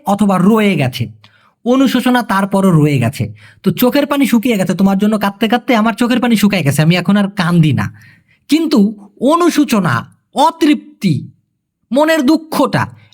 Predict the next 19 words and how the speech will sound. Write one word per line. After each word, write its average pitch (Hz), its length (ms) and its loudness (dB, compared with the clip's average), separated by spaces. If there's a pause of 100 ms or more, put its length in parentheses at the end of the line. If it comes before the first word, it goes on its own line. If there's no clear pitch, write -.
(120)
এখনো 226 400 0
আছে 147 360 0
বা 135 120 2
রয়ে 143 280 2
গেছে। 117 240 -2
এইটাই 208 400 0
বলতে 170 420 0 (580)
লাইন 202 260 2
দুটা 190 180 2
হলো 127 220 2
এরকম, 135 360 2 (960)
"কেরিং 311 360 2
আয়ের 214 260 0
মাতা 160 420 -2 (520)
কেসাল 175 420 0
তেতাপাডা।" 113 720 -2 (560)
হুম। 110 220 -4 (400)
তো 180 80 0
দর্শক, 247 340 0